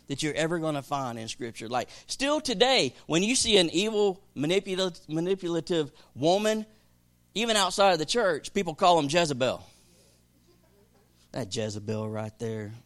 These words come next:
causing all kinds of trouble. Don't marry that Jezebel harlot. Oh, Jezebel this, Jezebel that. She was messed up. That's the lady that Ahab picked to be his wife. That's how messed up Ahab was. And the Bible says,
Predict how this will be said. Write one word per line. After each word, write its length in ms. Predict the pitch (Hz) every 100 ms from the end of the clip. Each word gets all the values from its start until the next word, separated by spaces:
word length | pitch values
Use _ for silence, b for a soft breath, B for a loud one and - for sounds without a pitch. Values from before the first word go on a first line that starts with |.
| - 123 98
causing 340 | - 123 110 110
all 140 | 113
kinds 300 | - 123 110
of 60 | 98
trouble. 320 | - 117 117
Don't 280 | 139 123 104
marry 180 | 117 117
that 220 | 117 101
Jezebel 480 | 120 113 113 117 113
harlot. 360 | 127 117 117 - B B B B
Oh, 100 | 120 101
Jezebel 680 | 120 123 117 120 120 120 113
this, 300 | 127 123 -
Jezebel 540 | 135 123 123 127 127
that. 180 | 127 131 B B
She 180 | - 302
was 160 | 262
messed 400 | 180 226 226 -
up. 220 | 302 262 - B
That's 400 | B 277 339 -
the 80 | 277
lady 320 | 269 254 233
that 240 | 202 196 208
Ahab 560 | 247 220 185 160 147
picked 260 | 226 226 156
to 60 | 165
be 200 | 185 175
his 220 | 165 139
wife. 280 | 170 131 -
That's 240 | 247 254
how 180 | 220 190
messed 380 | 185 185 - 175
up 120 | 147
Ahab 500 | 156 165 151 131 113
was. 360 | 131 139 101 - B B B
And 140 | 175
the 80 | 165
Bible 460 | 139 233 311 277 233
says, 720 | - 277 254 190 120 120